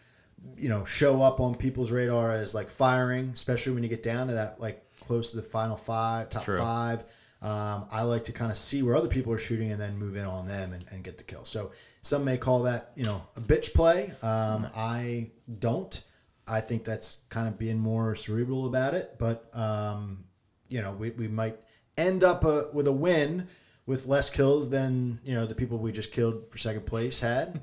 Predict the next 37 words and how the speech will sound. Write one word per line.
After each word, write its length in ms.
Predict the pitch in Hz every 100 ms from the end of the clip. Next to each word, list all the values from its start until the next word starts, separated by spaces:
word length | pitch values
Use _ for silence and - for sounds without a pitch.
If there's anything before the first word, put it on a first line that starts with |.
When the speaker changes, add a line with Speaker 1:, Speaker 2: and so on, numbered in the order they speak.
| -
Speaker 2:
<laughs> 120 | 120
Speaker 1:
But, 320 | 120 117 - - - - -
uh, 240 | 117 117 120
<laughs> 40 | -
I 220 | - 190
think 260 | 165 156
there's 220 | 170 135 -
Speaker 2:
But 100 | 101
a 100 | 104
win's 220 | 117 101
a 40 |
win. 340 | 101 135 87 92
Speaker 1:
probably 480 | 170 180 208 196 190
a 60 |
few 240 | - 202 214
times 580 | 190 190 190 - - - - -
the 80 | 139
guy 380 | 135 160 190 196
that 140 | 185
we 140 | 165 160
killed 280 | 180 180 175
at 60 |
the 160 | 160 170
end 180 | 165 131
probably 260 | 143 143
had 260 | 143 143 123
more 240 | 135 147
kills 320 | 147 147 147 139
than 120 | 131
all 220 | 131 139
four 240 | 135 143 143
of 40 |
us 140 | 139 -
combined. 480 | 123 - 151 190
Speaker 2:
<laughs> 20 | 170
Speaker 1:
But 140 | 160
hey, 260 | 160 104